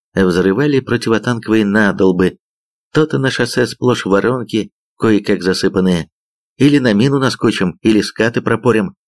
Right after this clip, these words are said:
«То и говорю, к посту повернёмся, там покажут», согласился Кутлов, которому явно не нравилось торчать посреди дороги, кое-как прикрытой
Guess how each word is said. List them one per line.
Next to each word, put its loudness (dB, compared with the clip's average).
«То 4
и 4
говорю, 2
к -16
посту 0
повернёмся, 0
там 0
покажут», -2
согласился 0
Кутлов, 0
которому 0
явно 0
не 0
нравилось 0
торчать -2
посреди -2
дороги, -2
кое-как 0
прикрытой 0